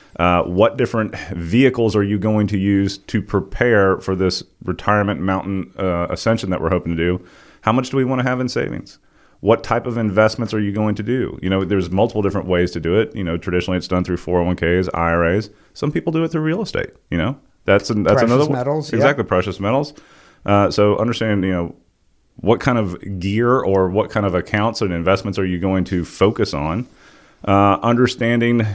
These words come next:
Speaker 1: the terrain of the mountain. You know, what's the financial landscape in the markets? Are we in a high interest rate market like we are now? Was it lower interest rates just like it was two, three years ago?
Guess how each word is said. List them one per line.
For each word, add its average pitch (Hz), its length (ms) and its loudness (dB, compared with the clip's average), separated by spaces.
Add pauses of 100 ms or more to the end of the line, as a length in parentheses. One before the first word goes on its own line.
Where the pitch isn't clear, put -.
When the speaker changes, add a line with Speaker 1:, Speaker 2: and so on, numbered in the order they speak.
Speaker 1:
the 110 160 2
terrain 113 600 2
of 95 260 -4
the 95 60 0
mountain. 85 480 -2
You 92 80 0
know, 90 60 2
what's 117 260 4
the 127 80 -4
financial 120 580 -2
landscape 104 720 0 (180)
in 104 120 2
the 101 60 2
markets? 113 600 -2 (500)
Are 78 120 2
we 87 140 4
in 87 80 2
a 82 100 0
high 92 280 0
interest 101 420 -4
rate 120 180 0
market 120 260 -2
like - 120 -10
we 123 100 0
are 117 120 0
now? 196 520 -4
Was 90 180 2
it 76 80 0
lower 87 400 4
interest 110 280 -6
rates 117 180 -2
just 123 180 -4
like 110 80 -6
it 113 100 -4
was 110 200 -2
two, 117 160 -2
three 110 180 -6
years 113 220 -2
ago? 180 460 -2